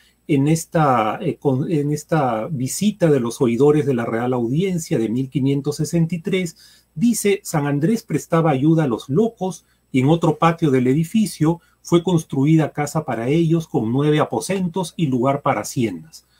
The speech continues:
Durante la visita realizada se menciona la existencia de siete hombres que parecían estar locos".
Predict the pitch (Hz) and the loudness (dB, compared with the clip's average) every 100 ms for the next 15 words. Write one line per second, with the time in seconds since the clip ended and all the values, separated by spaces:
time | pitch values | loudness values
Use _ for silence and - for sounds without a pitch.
0 | _ _ _ - 135 120 - 107 107 - | _ _ _ 0 0 0 0 -2 -4 -6
1 | 185 175 175 180 190 165 190 175 180 - | -6 -2 0 0 -2 -2 0 0 0 -6
2 | - 143 113 - 151 147 135 117 - - | -4 -4 -4 -4 -2 0 -2 -4 -8 -8
3 | - 160 160 170 113 92 - 190 202 165 | 0 2 2 -2 -4 -4 -2 -2 0 4
4 | 147 170 170 170 160 135 123 107 - 135 | 4 4 4 0 -2 -6 -4 -6 -4 -2
5 | 131 117 - - - 95 85 - _ - | -2 -4 -6 -8 -6 -6 -8 -12 _ -20